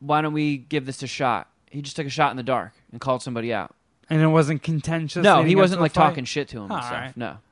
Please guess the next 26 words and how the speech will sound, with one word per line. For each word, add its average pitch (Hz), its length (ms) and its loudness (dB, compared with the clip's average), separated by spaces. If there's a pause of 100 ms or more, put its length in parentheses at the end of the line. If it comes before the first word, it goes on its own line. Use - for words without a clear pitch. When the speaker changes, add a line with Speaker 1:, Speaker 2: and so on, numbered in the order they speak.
(120)
Speaker 2:
Just, - 340 -12
it 160 60 -4
was 170 180 2
an 175 80 -2
athletic 175 600 2 (420)
Speaker 1:
Pretty 185 140 6
much, 143 240 -4
yeah. 123 180 -2
Speaker 2:
competition. 180 420 -2
Speaker 1:
He 170 40 2
wanted 175 220 4
Speaker 2:
Cool. 214 100 6
Speaker 1:
to 208 40 6
test 170 200 2
himself, 120 340 -6
and 123 100 -10
he 123 40 -8
picked 123 240 -10
Tully 120 260 -4
to 107 80 -16
test. 104 460 -10 (680)
Speaker 2:
That's 170 100 -4
Speaker 1:
So 143 180 6
Speaker 2:
aw-, 127 160 -2
that's 175 180 -10
awesome. 139 380 -6